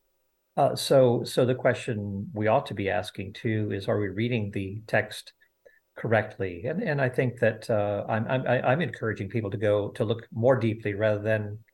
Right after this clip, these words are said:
doing a superficial read of it. And, uh, and for example, when you read these texts about having utterly destroyed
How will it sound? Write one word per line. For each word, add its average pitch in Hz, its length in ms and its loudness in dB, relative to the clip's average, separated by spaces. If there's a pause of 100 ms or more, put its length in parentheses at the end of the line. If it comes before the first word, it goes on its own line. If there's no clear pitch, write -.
(140)
doing 110 200 0
a 101 60 -4
superficial 113 680 -2
read 104 280 -6 (360)
of 110 220 2
it. - 260 -2
And, 107 460 -2
uh, 113 200 -4
and 120 180 -4
for - 80 0
example, 110 420 0
when 110 100 -2
you 104 140 -2
read 107 340 -2
these 104 220 -4
texts 110 320 0
about 101 340 0 (400)
having 113 300 2
utterly 127 340 4
destroyed 110 720 0